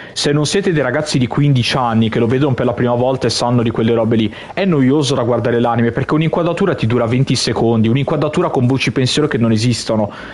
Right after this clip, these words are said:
Cioè, eh, vi annoiate, è peggio, vi rovinate l'esperienza.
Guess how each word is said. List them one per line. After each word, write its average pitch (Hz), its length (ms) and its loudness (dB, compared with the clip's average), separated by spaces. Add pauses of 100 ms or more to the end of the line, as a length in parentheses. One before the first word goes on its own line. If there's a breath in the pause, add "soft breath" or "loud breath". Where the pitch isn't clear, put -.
(140 loud breath)
Cioè, 117 640 -2
eh, 127 80 2
vi 127 100 0
annoiate, 151 720 0
è - 140 -2
peggio, 113 440 0
vi 110 160 0
rovinate 139 380 0
l'esperienza. 123 1120 -2